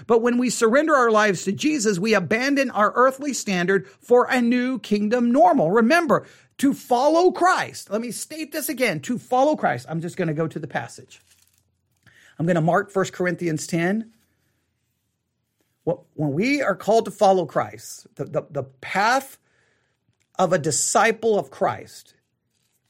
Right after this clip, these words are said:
is very specific, all right? If we're gonna be followers of Christ,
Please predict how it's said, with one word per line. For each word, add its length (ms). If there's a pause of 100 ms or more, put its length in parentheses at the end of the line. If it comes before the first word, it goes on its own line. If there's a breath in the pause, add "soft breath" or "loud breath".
is 180
very 920 (260)
specific, 960 (580)
all 60
right? 400 (520)
If 120
we're 120
gonna 120
be 140
followers 800
of 220
Christ, 640